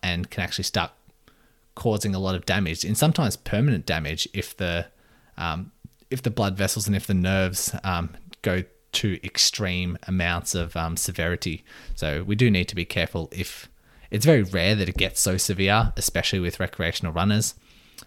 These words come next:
um, but it, it can happen. So the behavior, uh, of the symptoms, now that we know kind of the,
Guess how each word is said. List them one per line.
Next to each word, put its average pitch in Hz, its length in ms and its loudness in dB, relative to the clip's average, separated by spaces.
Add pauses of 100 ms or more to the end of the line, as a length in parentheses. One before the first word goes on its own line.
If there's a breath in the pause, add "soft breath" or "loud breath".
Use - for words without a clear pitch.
(120)
um, 80 420 2
but - 400 0 (480)
it, 90 180 -2
it - 160 -4
can 82 200 -2
happen. 80 340 -4 (1400 loud breath)
So 101 520 2
the 110 240 -4
behavior, 113 720 4 (680 loud breath)
uh, 92 260 2
of 101 140 -2
the 101 100 -2
symptoms, 87 680 -4 (480 loud breath)
now 123 120 6
that 131 120 2
we 107 80 0
know 98 340 2
kind 92 300 -2
of 82 180 -4
the, 80 340 -4